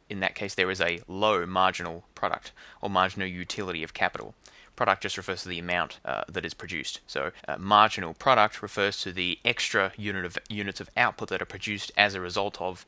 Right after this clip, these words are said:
extra capital that, that's added, the, the extra units of capital at the margin that are, that are added to the industry,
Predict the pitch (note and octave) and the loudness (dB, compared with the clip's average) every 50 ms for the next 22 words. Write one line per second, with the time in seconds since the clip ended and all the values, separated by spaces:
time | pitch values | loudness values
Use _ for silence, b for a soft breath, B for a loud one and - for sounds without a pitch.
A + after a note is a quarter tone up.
0 | _ _ - - - - - F#2 - - G#2+ - - F#2+ F#2 F2+ - F2 - - | _ _ -4 -2 -2 -4 -8 -4 0 0 0 2 0 -2 -4 -4 -4 -6 -6 -4
1 | - F2 F2 - - F2 E2+ D#2 D#2+ E2+ - F2 E2+ - _ _ _ - - - | -4 -6 -4 -4 -4 -6 -6 -6 -8 -10 -10 -10 -10 -12 _ _ _ -8 -6 -4
2 | - G2 A2 - - - G2 F#2+ G2 F#2 F2+ - - - - F#2+ F#2+ - - - | -2 -2 -2 -2 -4 -6 -6 -8 -8 -8 -8 -8 -8 -2 0 0 0 -2 -4 -10
3 | - - - F#2+ - - F2+ F2+ F#2 F#2 F2+ F2 - E2+ E2 E2 D#2+ E2+ F2 E2 | -8 -6 -6 -4 -4 -4 -2 2 4 4 4 2 0 -4 -8 -10 -10 -8 -8 -8
4 | D#2+ - - F2+ F2 - F2 F2+ - E2+ - - - F2 E2+ F2 - - D#2+ D#2 | -8 -6 -6 -4 -2 -2 -2 -2 -4 -6 -10 -12 -14 -12 -12 -10 -8 -8 -8 -8
5 | E2 | -10